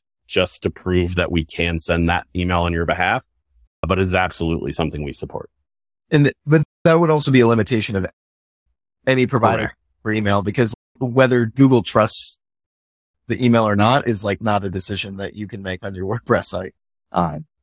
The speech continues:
Speaker 1: Correct. I would love to be able to be like, "Matt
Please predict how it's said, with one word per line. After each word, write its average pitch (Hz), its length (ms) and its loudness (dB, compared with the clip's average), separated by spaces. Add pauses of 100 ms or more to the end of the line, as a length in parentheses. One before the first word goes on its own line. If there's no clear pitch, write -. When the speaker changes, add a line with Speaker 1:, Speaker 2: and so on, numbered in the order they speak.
Speaker 1:
Correct. 113 560 0 (760)
I 131 160 4
would 120 160 -2
love 127 280 4
to 110 100 0
be 110 100 2
able 101 160 0
to 98 60 0
be 101 160 2
like, 95 200 2
"Matt 110 440 0